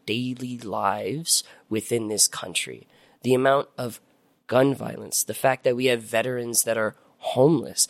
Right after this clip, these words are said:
when they've given their entire lives. Why would you never give them their life back?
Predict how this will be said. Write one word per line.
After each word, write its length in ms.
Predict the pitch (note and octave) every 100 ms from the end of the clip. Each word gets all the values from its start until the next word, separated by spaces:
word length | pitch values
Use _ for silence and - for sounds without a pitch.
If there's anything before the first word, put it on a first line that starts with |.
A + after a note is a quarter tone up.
| -
when 140 | - A#2+
they've 180 | B2 -
given 240 | C3 B2+
their 120 | B2
entire 500 | A#2 - - C3+ B2+
lives. 500 | A2 A2+ C#3+ A2+ F2+ -
Why 120 | D3
would 200 | G3 F#3+
you 80 | E3
never 320 | B2+ C#3 D#3
give 300 | C3+ C3+ C3+
them 180 | B2+ B2
their 140 | A2+
life 340 | G#2 G#2+ A#2+ - _
back? 420 | - B2+ - -